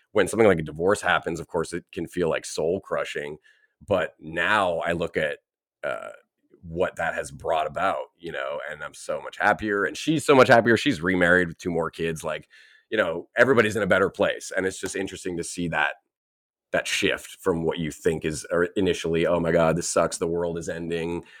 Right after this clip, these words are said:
The family's breaking apart." It's so, uh, you know, you feel like an asshole. You feel like you failed. And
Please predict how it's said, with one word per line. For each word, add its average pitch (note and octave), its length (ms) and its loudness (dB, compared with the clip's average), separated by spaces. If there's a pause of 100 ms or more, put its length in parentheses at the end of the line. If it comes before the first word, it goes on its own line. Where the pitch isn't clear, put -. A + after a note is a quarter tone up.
(140)
The B2+ 80 0
family's A2+ 540 0
breaking A2+ 340 2
apart." G#2 460 4
It's G2 140 -6
so, G#2+ 440 4
uh, D#2+ 380 0 (140)
you G2+ 140 -4
know, D#2 360 -8 (180)
you F#2 80 -12
feel B2 160 0
like G2+ 140 2
an F2 100 -2
asshole. G2 440 0
You F#2+ 80 -2
feel G2+ 120 -2
like F2+ 120 -2
you D#2+ 80 -12
failed. F2 680 -8 (520)
And F#2+ 400 0